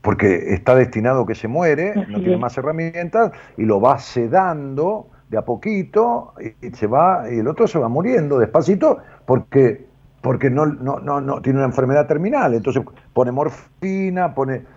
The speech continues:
Speaker 1: lo que sea para que, para que la persona no sufra. Entonces vos podés, como profesional, bueno,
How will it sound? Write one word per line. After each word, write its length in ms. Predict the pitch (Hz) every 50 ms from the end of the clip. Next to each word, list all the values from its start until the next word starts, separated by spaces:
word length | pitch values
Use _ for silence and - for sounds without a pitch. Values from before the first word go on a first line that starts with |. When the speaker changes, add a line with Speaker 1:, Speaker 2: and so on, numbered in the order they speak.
| _ -
Speaker 1:
lo 140 | - 127 139
que 120 | 139 160
sea 420 | 139 - - 185 185 196 220 220 220
para 140 | - 101 92
que, 160 | - 104 92
para 240 | 98 - - 101 98
que 100 | - 107
la 60 | 107
persona 360 | 90 113 101 - 160 160 143
no 120 | 135 160
sufra. 480 | 151 - - 233 - - - 85 87 - - - - - - - -
Entonces 280 | - 120 147 185 185 185
vos 160 | 190 202 196 202
podés, 460 | - 180 175 190 220 226 - - _ _ _ - - _ _ _ -
como 260 | - 110 110 107 107
profesional, 840 | 107 107 90 107 110 - - 127 156 202 220 202 185 180 180 170 - - - - _ _
bueno, 540 | 135 131 196 240 233 175 156 160 170 160 -